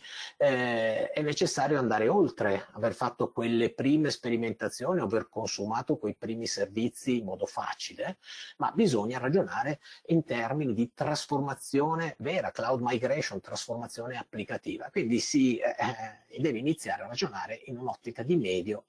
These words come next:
e lungo termine. Perché anche? Questo è un altro dato importante dalla, dalle nostre ricerche. Questa è la survey sempre di quest'anno, duemilaventi, centoquarantuno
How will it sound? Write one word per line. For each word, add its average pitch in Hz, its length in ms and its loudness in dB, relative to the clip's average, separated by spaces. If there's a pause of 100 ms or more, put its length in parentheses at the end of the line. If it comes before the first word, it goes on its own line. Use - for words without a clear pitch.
e 135 140 2
lungo 90 340 2
termine. - 560 -14 (2000)
Perché 120 440 4
anche? - 420 -8
Questo 139 400 2
è 107 60 0
un 107 140 -4
altro 113 260 -2
dato 113 300 2
importante 104 800 -2
dalla, 87 540 -4
dalle 95 240 -8
nostre 95 420 -4
ricerche. 92 540 -2
Questa 120 280 -2
è - 20 2
la 107 120 2
survey 123 400 2
sempre 139 480 0
di 113 120 0
quest'anno, 147 600 0
duemilaventi, 110 840 0
centoquarantuno 107 1200 -4